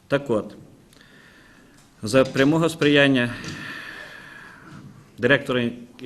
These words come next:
Київського науково-дослідного інституту судових експертиз,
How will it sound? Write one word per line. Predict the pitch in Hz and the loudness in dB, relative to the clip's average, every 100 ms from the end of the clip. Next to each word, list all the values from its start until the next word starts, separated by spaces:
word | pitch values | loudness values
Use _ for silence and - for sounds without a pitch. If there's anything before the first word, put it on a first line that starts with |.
| 117 - | -16 -4
Київського | 139 135 - 120 | -2 -2 -2 -2
науково-дослідного | 120 120 123 127 120 127 113 | 0 0 0 0 -4 -4 -4
інституту | 113 - 110 127 110 117 | -4 -8 -8 -6 -6 -8
судових | - 107 113 107 | -8 -4 -4 -6
експертиз, | 104 - - 95 117 | -10 -10 -8 -6 -6